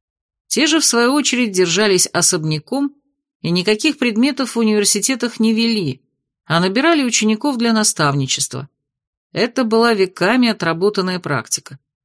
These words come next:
И вот Рантар решил нарушить порядок.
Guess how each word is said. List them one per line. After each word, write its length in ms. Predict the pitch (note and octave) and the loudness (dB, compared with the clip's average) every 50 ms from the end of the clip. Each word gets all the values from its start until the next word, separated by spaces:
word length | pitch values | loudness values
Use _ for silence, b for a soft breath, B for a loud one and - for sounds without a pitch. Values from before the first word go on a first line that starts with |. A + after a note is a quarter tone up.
| _ _ _ _ _ _ _ _ _ _ _ _ _ _ _ - | _ _ _ _ _ _ _ _ _ _ _ _ _ _ _ -4
И 140 | C#3 D3+ | -2 0
вот 240 | F3 A#3 D4+ D#4 - | 2 2 0 0 2
Рантар 480 | C4+ C4 B3 A#3+ A#3 D4 D4 D4 C#4 C4 | 2 2 2 2 2 2 2 2 2 0
решил 360 | A#3+ A#3+ A3+ - - C4+ B3+ | 0 0 0 0 0 0 2
нарушить 540 | B3 A#3 A#3 A#3 B3 A#3 - - A3 G#3+ _ | 2 2 2 0 0 -2 -2 -4 -4 -4 _
порядок. 560 | - A3 G#3 G3 D#3+ C#3 A#2 - - - _ | -2 -2 0 0 -2 -4 -4 -8 -12 -18 _